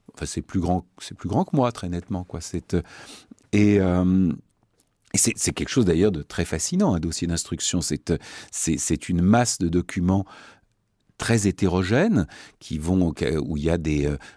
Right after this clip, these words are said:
aussi bien des, euh, des, des expertises balistiques que des, des, des, des kilomètres de relevés bancaires, des,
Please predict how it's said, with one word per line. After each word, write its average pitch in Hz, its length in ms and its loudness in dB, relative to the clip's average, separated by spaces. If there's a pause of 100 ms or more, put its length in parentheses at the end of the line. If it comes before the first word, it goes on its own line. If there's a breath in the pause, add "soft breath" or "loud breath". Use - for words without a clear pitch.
(100)
aussi - 300 -8
bien 85 420 0
des, 73 240 -2
euh, 69 160 -2 (420 loud breath)
des, 76 300 -4
des 73 240 -2
expertises 78 580 -6
balistiques 82 880 -2
que - 140 -2
des, 80 260 2
des, 76 240 0
des, 76 220 -2
des 73 140 -6
kilomètres 85 580 -2
de 85 80 -2
relevés 78 400 0
bancaires, 98 920 0
des, 78 180 -2